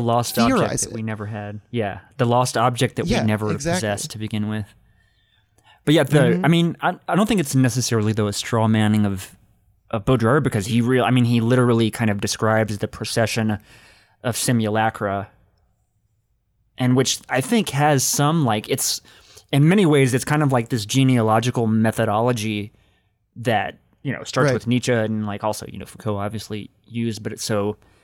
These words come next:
Speaker 1: it's that, but I think he's missing, and even though he, I think he was a sort of paid attention to Lacan and read Lacan, didn't really, like, grasp that important caveat of,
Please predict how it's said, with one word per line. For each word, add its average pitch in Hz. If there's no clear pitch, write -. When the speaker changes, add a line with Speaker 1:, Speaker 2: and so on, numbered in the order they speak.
Speaker 1:
it's 135
that, 139
but 139
I 113
think 117
he's 117
missing, 127
and 131
even 196
though 156
he, 143
I 127
think 143
he 120
was 107
a 104
sort -
of 107
paid 165
attention 131
to 113
Lacan 117
and 104
read 135
Lacan, 117
didn't 123
really, 120
like, 104
grasp 110
that 107
important 120
caveat 104
of, 104